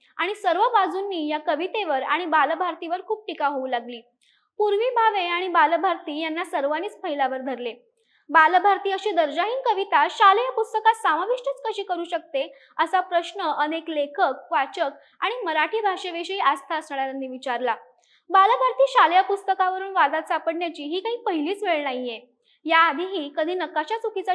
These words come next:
छापला म्हणून, तर कधी महापुरुषांची चित्र चुकीच्या नावासोबत छापली म्हणून, दोन हजार चौदा मध्ये राष्ट्रगीतामध्ये सिंध ऐवजी सिंधू आणि आशिष ऐवजी आशिष छापले म्हणून बालभारतीला टीकेला सामोरे जावे लागले होते.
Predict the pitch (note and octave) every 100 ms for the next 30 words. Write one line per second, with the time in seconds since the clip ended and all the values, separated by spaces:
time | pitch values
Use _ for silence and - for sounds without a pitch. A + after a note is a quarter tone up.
0 | F4+ E4+ D#4+ D#4 E4 D4 C4+ C4+ _ _
1 | - F#4+ F#4+ G4+ A4+ G#4 F4+ G#4+ A#4 A4+
2 | A4 G#4+ G#4+ G#4+ G#4 D#4 E4 F#4 F#4 G4+
3 | G4 C#4+ C#4+ F4 G#4 G#4+ A4 F#4+ - E4
4 | D#4+ C#4+ C4 C4+ _ _ - F4 G#4+ A#4
5 | G#4+ A#4 A4+ E4 D4 F#4 A4+ G4 D#4+ E4
6 | E4 F#4+ F4 F4+ F4 F4+ F#4 - A4 A#4+
7 | A#4 F#4 F#4 F#4+ F#4+ E4+ E4 F#4+ E4 D#4+
8 | _ _ - F#4 G#4+ D4 D#4 - A#4+ -
9 | D#4 F4+ F#4 F4 G4 - C#4 C#4+ G4+ D#4+
10 | - _ _ - E4 - F4 F4+ G4 F#4+
11 | D4+ D4+ D#4+ D#4+ F4 F#4 F#4+ E4 D4+ D#4
12 | C#4+ C4+ C4 C4+ C4 C4+ B3+ C4 B3+ A#3+
13 | A#3+